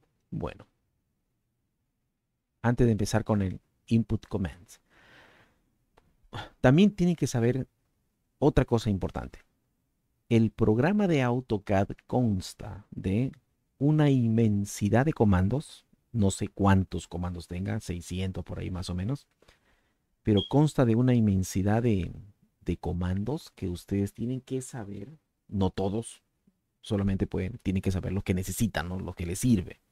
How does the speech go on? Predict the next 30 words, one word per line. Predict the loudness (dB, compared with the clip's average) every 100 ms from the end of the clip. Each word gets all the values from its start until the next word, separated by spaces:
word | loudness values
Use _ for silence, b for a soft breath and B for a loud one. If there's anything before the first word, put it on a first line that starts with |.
| b b b b
Claro, | 2
mientras | 4 4 4
más | 4 4
sepan, | 2 0 0
mejor, | -2 -4 -10 -10
¿no? | -12 -12 b b b b b b _ _ _ _
Pero | 6 6
también | 6 0 2 2 0 -4
el | -4 -4
programa | -6 -6 -2 -2 -2
de | 0 -2
autocad | -2 -4 -4 -2 -2 -4
consta | -4 -2 -2 -6 -8 -4
de | -4
variables, | -2 -2 0 4 4 4 2 -2 -2 -6 -10 -20 _ _ _ _ _ _ _ _ _
¿ok? | -18 -10 -6 -8 -10 _ _ _ _ _
Quiere | -2 0 2
decir | 0 2 0 0 -12 _ _
que | -4
los | -2 -2
comandos | 0 2 4 2 -2 -4
sirven | 0 2 0
para | 2 0
hacer | 0 0 0
algo | 0 -2
en | -2
particular, | -2 -4 -4 0 0 -2 -10
ya | -6 -4 -4
sea | -2 0 -2 -4
editar | -6 -4 -6 -4 -2 -2 -4